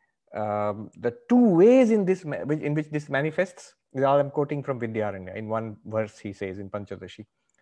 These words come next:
two ways in which it manifests is, he says, "Punah punah kshanat." It says, it comes, uh, in an instant. We have no time to deliberate upon it.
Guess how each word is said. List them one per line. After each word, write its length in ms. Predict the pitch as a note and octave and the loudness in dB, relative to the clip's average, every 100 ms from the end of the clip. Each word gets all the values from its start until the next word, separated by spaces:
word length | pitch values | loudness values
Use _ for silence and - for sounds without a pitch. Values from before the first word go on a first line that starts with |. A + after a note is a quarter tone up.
| _ | _
two 60 | C4+ | 0
ways 400 | C4 F3+ A3+ G#3 | 2 4 4 2
in 120 | G3 | -2
which 140 | F#3+ | -6
it 140 | G3 F3+ | -6 -6
manifests 540 | F3 F#3+ A#3 B3 - _ _ _ | -6 -6 -8 -10 -14 _ _ _
is, 320 | - D3 F3 | -2 0 0
he 180 | F3 D3+ | -2 -6
says, 380 | D3+ D#3 F3+ - _ _ _ | -2 0 0 -4 _ _ _
"Punah 340 | F3+ G#3+ B3+ B3 | 2 4 2 0
punah 320 | - A3 C4+ C4+ _ _ | -4 -2 -4 -6 _ _
kshanat." 460 | - D#3 D3 - - _ _ _ _ _ | -2 0 0 -2 -8 _ _ _ _ _
It 140 | C3 | -12
says, 400 | - D#3+ D3+ - _ _ _ _ | 0 2 2 -2 _ _ _ _
it 240 | D#3 D3+ | -4 -2
comes, 480 | - G#3 A#3+ - - _ _ _ _ _ _ _ | 0 0 0 -8 -20 _ _ _ _ _ _ _
uh, 240 | A#2+ A#2+ A2+ - | 2 4 2 2
in 160 | G3 A3+ | 2 4
an 160 | A3 - | 2 0
instant. 680 | F3+ G#3 - - A2 F2+ - _ _ _ _ _ _ - | 4 4 2 -6 -10 -10 -18 _ _ _ _ _ _ -2
We 120 | E3+ | 2
have 160 | G3+ F3 | 2 2
no 180 | F#3+ | 2
time 320 | B3+ E3+ G#3+ C4+ | 2 2 2 2
to 80 | F3+ | 0
deliberate 480 | E3+ E3 D3 C3+ | 2 2 0 -2
upon 260 | - G#2 F2 | -4 -8 -8
it. 140 | - | -12